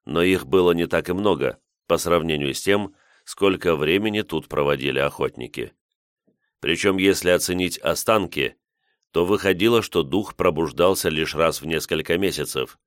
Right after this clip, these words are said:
а всех пропавших просто считали убитыми очередными монстрами,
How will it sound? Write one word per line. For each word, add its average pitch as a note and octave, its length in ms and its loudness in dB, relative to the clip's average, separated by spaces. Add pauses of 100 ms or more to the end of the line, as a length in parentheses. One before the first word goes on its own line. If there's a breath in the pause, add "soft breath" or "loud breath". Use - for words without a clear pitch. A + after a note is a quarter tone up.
(380)
а E2 160 2
всех F#2 280 0
пропавших F#2+ 680 0 (380)
просто A#2 340 2
считали F2 420 0
убитыми D#2+ 520 -2
очередными D2 560 -2
монстрами, F2 760 -2